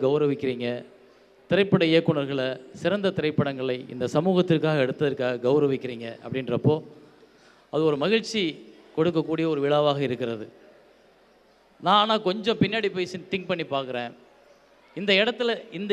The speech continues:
இவ்வளவு பெரிய இயக்குனர்கள் உட்கார்றதுக்கு, இல்லை இதுக்கு முன்னாடி நிறைய இயக்குனர்கள் இங்க வந்து உட்கார்ந்ததுக்கு காரணம் யார் அப்படின்னா, எங்களுக்கு சின்ன வயசுல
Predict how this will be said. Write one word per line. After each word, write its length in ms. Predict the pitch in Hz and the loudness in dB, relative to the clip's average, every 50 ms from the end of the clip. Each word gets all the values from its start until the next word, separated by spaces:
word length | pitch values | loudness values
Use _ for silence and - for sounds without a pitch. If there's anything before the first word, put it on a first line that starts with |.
| 190 180 | 4 4
இவ்வளவு 260 | 196 214 220 214 208 | 6 4 4 4 4
பெரிய 140 | 196 185 175 190 | 2 2 2 0
இயக்குனர்கள் 480 | 214 208 208 208 196 190 190 175 165 165 | 0 0 -4 -6 -6 -4 -4 -4 -4 -4
உட்கார்றதுக்கு, 600 | - 202 202 190 180 170 160 156 147 147 147 143 143 - - - - - _ _ _ _ _ _ | -2 -2 0 0 0 -2 -4 -4 -4 -4 -6 -6 -6 -10 -18 -20 -20 -20 _ _ _ _ _ _
இல்லை 120 | 156 190 196 190 | -4 -2 0 0
இதுக்கு 180 | 202 196 185 202 214 | 0 -2 -2 -8 -6
முன்னாடி 240 | 226 240 240 226 208 185 185 | -2 0 0 0 2 0 0
நிறைய 180 | 190 208 202 196 196 | 2 2 2 4 4
இயக்குனர்கள் 440 | 196 202 196 196 202 190 196 175 170 | 2 2 0 -2 0 0 0 0 -2
இங்க 120 | 160 165 165 | -4 -4 -6
வந்து 180 | 175 185 175 160 | -4 -4 -4 -4
உட்கார்ந்ததுக்கு 500 | 147 - 196 190 190 190 180 170 156 165 143 - 139 | -4 -2 -4 -2 -2 -2 -6 -4 -4 -4 -4 -2 0
காரணம் 340 | 147 160 175 180 165 151 143 | 0 0 0 0 0 2 4
யார் 180 | 139 151 151 143 | 4 4 4 2
அப்படின்னா, 300 | 135 143 139 131 131 131 117 110 - - - - - _ _ _ _ _ _ _ _ _ _ _ _ _ _ _ _ _ _ _ - 135 | 0 0 -2 0 -2 -2 -2 -4 -8 -14 -20 -20 -20 _ _ _ _ _ _ _ _ _ _ _ _ _ _ _ _ _ _ _ -2 -2
எங்களுக்கு 380 | 175 214 214 233 233 220 208 185 - - | 0 2 2 2 2 2 0 -2 -4 -4
சின்ன 160 | 196 208 214 220 196 | -6 -4 -4 -2 0
வயசுல 340 | 180 170 165 160 - 156 | 0 -2 -2 -2 -4 -2